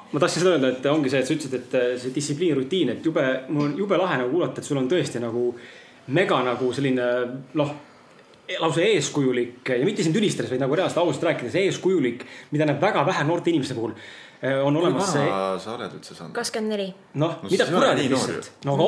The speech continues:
Speaker 1: on.
Speaker 2: Siis peaaegu meie
Speaker 1: Siin
Speaker 2: vanune.
Speaker 1: kurat
Speaker 2: Sina,
Speaker 1: kolm-
Speaker 2: sina oled vana isa.
Speaker 1: Jaa, aga kolmekümnesed siin kuradi saama elu hakkama, on ju. Neljakümnesed siin kuradi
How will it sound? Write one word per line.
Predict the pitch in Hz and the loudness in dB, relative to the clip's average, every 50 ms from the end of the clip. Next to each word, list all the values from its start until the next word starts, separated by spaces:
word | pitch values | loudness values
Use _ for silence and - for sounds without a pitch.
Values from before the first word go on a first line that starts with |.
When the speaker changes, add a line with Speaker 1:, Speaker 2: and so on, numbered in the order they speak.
| 277 | 4
Speaker 1:
on. | 285 220 | 4 4
Speaker 2:
Siis | 147 113 - - - - 185 | 2 0 -2 -6 -8 -6 -2
peaaegu | 147 156 - - | -2 -2 0 0
meie | 160 170 147 | 2 2 4
Speaker 1:
Siin | 151 151 | 4 4
Speaker 2:
vanune. | 143 - - | 4 4 4
Speaker 1:
kurat | 311 - - - | 2 2 2 4
Speaker 2:
Sina, | - 175 | 4 6
Speaker 1:
kolm- | - 151 - - | 6 4 2 2
Speaker 2:
sina | 190 214 165 135 | 2 4 4 4
oled | 110 98 98 131 | 4 2 2 2
vana | 147 135 104 92 | 2 4 2 2
isa. | 87 - 143 175 | 0 2 2 4
Speaker 1:
Jaa, | 214 214 170 | 4 4 4
aga | 151 147 180 | 2 4 6
kolmekümnesed | 233 254 254 208 - 269 302 294 214 180 170 - | 6 6 6 6 6 6 6 6 4 4 2 2
siin | 185 170 160 | 2 4 4
kuradi | 185 - - | 4 2 4
saama | 160 180 190 | 4 6 6
elu | 196 160 165 | 6 4 4
hakkama, | 170 - - 147 127 | 2 2 2 2 2
on | 120 117 | 2 2
ju. | 160 | 2
Neljakümnesed | 226 247 202 - 285 262 208 165 135 147 | 4 4 4 6 6 4 4 4 2 2
siin | 170 160 147 | 2 2 2
kuradi | 190 175 151 160 156 | 2 4 4 4 4